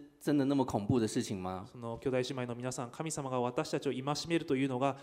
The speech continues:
Speaker 2: えー、そ-、そう、えー、ほ-、本当に怖いものであるのでしょうか？
Speaker 1: 是会让我们求生不能、求死-、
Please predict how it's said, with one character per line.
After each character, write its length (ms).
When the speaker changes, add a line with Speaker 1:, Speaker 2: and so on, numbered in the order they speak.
Speaker 2:
え 120
ー、 40
そ-、 220
そ 280
う、 40
え 340
ー、 40
ほ-、 160
本 160
当 80
に 180
怖 240
い 40
も 140
の 80
で 100
あ 100
る 80
の 60
で 80
し 100
ょ 40
う 20
か？ 20
Speaker 1:
是 100
会 120
让 100
我 60
们 100
求 180
生 220
不 140
能、 180
求 220
死-、 180